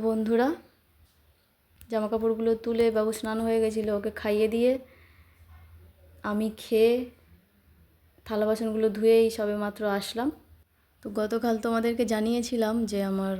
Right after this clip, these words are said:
বোনের বর খুব অসুস্থ, মানে খুবই অসুস্থ, মাথায় ব্লাড জমে গেছে, স্ট্রোক হয়ে গেছিলো। তো এখন আগের থেকে একটু ভালো আছে, খবরটা শুনে বেশ ভালো লাগলো।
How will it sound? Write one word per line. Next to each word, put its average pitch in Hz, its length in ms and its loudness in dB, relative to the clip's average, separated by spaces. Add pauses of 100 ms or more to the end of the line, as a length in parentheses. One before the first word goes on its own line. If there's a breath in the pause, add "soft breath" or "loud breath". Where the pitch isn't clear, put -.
(100)
বোনের 196 280 -2 (100)
বর 196 220 2 (560)
খুব 226 160 0 (140)
অসুস্থ, 202 340 -6 (140)
মানে 196 120 -2 (100)
খুবই 240 260 0 (120)
অসুস্থ, 185 360 -10 (1080 soft breath)
মাথায় 208 460 -2
ব্লাড 202 300 2
জমে 220 280 0
গেছে, 226 240 0 (180)
স্ট্রোক 226 340 0
হয়ে 233 220 2
গেছিলো। 226 360 -2 (800 soft breath)
তো 202 80 -8 (600)
এখন 208 220 -4 (240)
আগের 202 220 -4
থেকে 220 160 -8 (140)
একটু - 220 -12 (140)
ভালো 208 180 0 (120)
আছে, 202 240 -4 (600)
খবরটা 226 400 -2 (120)
শুনে 220 220 -2 (100)
বেশ 220 120 0 (140)
ভালো 208 180 0 (100)
লাগলো। 190 260 0